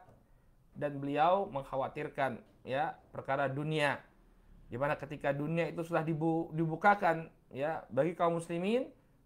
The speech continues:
kemudian mereka berebutan terhadap dunia tersebut. Kemudian kata Uqbah bin Amir, qala,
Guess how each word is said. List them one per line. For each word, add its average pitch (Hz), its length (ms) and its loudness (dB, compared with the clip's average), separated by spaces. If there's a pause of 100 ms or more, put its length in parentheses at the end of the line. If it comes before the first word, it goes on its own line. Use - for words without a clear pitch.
(100)
kemudian 139 320 -4
mereka 127 320 -2
berebutan 131 560 -2
terhadap 117 240 -4
dunia 110 400 -6
tersebut. 110 320 -14 (1120)
Kemudian 139 320 -4
kata 135 320 -2
Uqbah 131 240 -2
bin 123 160 -6
Amir, 165 400 0
qala, 147 480 4